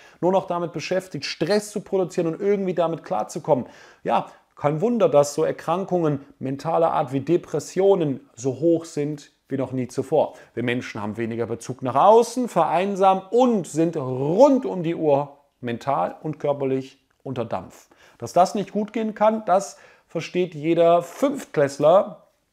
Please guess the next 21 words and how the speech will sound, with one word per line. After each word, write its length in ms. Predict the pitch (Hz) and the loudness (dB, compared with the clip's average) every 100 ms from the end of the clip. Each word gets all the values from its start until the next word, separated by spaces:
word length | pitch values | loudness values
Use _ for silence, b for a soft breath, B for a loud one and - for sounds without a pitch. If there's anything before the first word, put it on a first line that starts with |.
| _ | _
und 120 | 143 | -12
trotzdem 400 | 135 151 - 151 | -6 -6 -6 -10
fällt 260 | - 147 151 | -4 -4 -4
uns 180 | 135 - | -8 -8
das 180 | 139 | -8
so 100 | 139 | -8
schwer, 320 | 131 - 123 127 | -12 -8 -6 -6
das 180 | 117 | -8
zu 80 | - | -10
verändern. 460 | 120 135 135 104 90 B B B | -8 -6 -6 -10 -12 B B B
Das 160 | 117 160 | -2 2
heißt, 580 | 226 202 208 - - b b _ - | 4 4 0 -8 -20 b b _ 2
auch 280 | 175 202 - | 6 6 6
dein 320 | 165 143 - | 2 2 2
Bettsystem, 840 | 151 - - - - - 240 196 | 0 0 -6 -6 -6 -4 -2 -2
auch 200 | 131 123 | -2 -4
deine 240 | - 123 123 | -2 -4 -4
Schlafausrüstung 1400 | - 156 147 139 120 208 208 - 156 - 127 110 113 147 | -2 4 4 2 4 4 4 0 -6 -4 -6 -6 -4 2
muss 380 | 220 - - | 2 2 -8
dein 340 | - 113 107 107 | -6 -6 -4 -4
Nervensystem 1300 | 117 147 151 - 131 - 101 - - 123 170 233 | 0 0 0 -4 -8 -8 -12 -8 -2 2 4 2